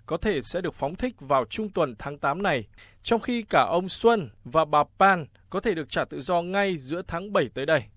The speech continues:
Còn về mức án phạt thì ông O'Connor bị phạt ba trăm chín mươi ngàn đô la, ông Xuân bị phạt bảy mươi tám ngàn đô la và mức phạt với bà Pan là ba mươi chín ngàn đô la.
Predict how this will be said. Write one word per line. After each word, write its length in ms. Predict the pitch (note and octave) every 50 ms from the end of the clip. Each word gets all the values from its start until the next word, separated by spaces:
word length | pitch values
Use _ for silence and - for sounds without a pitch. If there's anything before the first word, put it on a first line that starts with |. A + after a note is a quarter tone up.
| - - - - - - -
Còn 160 | - G3+ G3
về 100 | G3+ G#3
mức 160 | G3+ B3 B3+
án 240 | - E3+ F3 G3 G#3+
phạt 280 | - - A#3 G3 E3+ C#3+ - -
thì 100 | - E3
ông 120 | F3+ F3+
O'Connor 680 | F3 - F#3 F#3 F#3+ E3+ - - G#3 G3+ F#3+ F#3 D#3+ C#3
bị 160 | B2+ C3+ C#3 C3
phạt 260 | - - D3+ C#3+ B2 -
ba 280 | - E3+ F3+ F#3+ F#3+ F3
trăm 260 | - - F#3+ F#3 F3+
chín 260 | - - F#3+ G3 A#3
mươi 120 | B3 A#3+
ngàn 360 | A3 F#3 F3 E3 C#3+ B2 C3 D3
đô 120 | D#3+ E3+
la, 280 | E3+ E3+ D#3+ D3 A#2+ - _ _ _ _ _ _ _ _ _ _
ông 180 | F#3 G3+ G#3
Xuân 420 | F#3+ - - A#3+ A#3+ A3+ G#3+ D3 - _
bị 160 | - D3 D3+
phạt 360 | D3 - - E3 D3+ C#3+ - -
bảy 200 | D#3+ D#3 C#3 A#2
mươi 160 | B2+ E3 F3
tám 260 | - E3 D#3+ F#3+ A3
ngàn 240 | A3 G3+ E3+ B2 B2+
đô 140 | C#3+ D#3 D#3+
la 240 | E3 E3 D#3 C#3 - _ _ _ _ -
và 140 | D3 E3
mức 180 | F#3 A3 C4 -
phạt 240 | - - G#3+ E3+ C#3+ D3
với 100 | G3+ G#3
bà 140 | F#3+ D#3 D3 - -
Pan 280 | G3 G3 G3 F3+ D#3 C3+ _ -
là 180 | C#3+ C#3 C3+
ba 180 | B2 C3+ D3 D#3+
mươi 120 | E3 D#3+ D3
chín 280 | - - - D#3+ F#3 G#3+
ngàn 260 | A3 F#3 C3+ G#2+ A#2
đô 100 | C3 C#3
la. 240 | C#3+ C#3+ C#3 C3 G#2